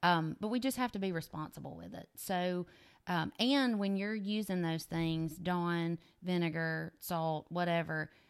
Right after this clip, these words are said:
um, you're using those off label. So those weren't meant to be used in the environment. And so, um, you just have to proceed with caution with some of those things. Um, like I said, the toxicity level on some of our,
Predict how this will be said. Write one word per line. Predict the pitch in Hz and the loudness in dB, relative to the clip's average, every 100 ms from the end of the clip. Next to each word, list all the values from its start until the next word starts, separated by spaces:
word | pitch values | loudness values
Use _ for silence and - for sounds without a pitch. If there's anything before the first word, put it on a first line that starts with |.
| _ _ | _ _
um, | 180 160 - - - | 0 0 -2 -8 -14
you're | 180 196 | -4 -2
using | 190 208 208 185 175 | 0 -2 -2 -2 -2
those | 165 160 - | -4 -6 -8
off | 165 170 165 | -6 -6 -6
label. | 151 160 - - 147 - | -6 -4 -6 -12 -16 -6
So | 185 | -2
those | 175 180 208 190 | 2 2 0 -2
weren't | 175 175 175 - - | -2 0 -2 -6 -4
meant | 170 175 170 - | 0 0 -2 -6
to | 175 | -4
be | 160 | -2
used | 160 156 170 170 160 156 147 - - | -2 -4 -4 -2 -2 -4 -6 -10 0
in | 175 170 | 2 2
the | 160 | 2
environment. | 156 151 151 143 135 135 135 - | 0 0 -2 -4 -6 -10 -14 -8
And | 170 170 160 | -2 -2 -2
so, | 175 165 165 165 151 160 | -2 -2 -2 -4 -6 -4
um, | 165 165 156 147 | -2 -2 -4 -6
you | 185 208 | -6 -4
just | 254 | -4
have | 247 247 | -4 -6
to | 185 | -6
proceed | 190 170 175 165 | -8 -4 -6 -6
with | 147 | -8
caution | - 147 147 139 139 | -6 -8 -6 -10 -10
with | 143 | -8
some | 156 | -10
of | 143 | -10
those | - - | -12 -14
things. | - - - - - | -14 -14 -12 -12 -6
Um, | 165 147 | -4 -4
like | 175 | -4
I | 170 | -4
said, | 175 165 | -2 -4
the | 156 | -2
toxicity | 185 160 - 185 - 165 156 | -4 -4 -4 -4 -2 -4 -2
level | 156 156 156 156 - - - - | -4 -4 -4 -8 -10 -20 -20 -4
on | 175 165 | -2 0
some | 180 170 | 0 0
of | 165 | 0
our, | 156 151 147 | 0 -2 -2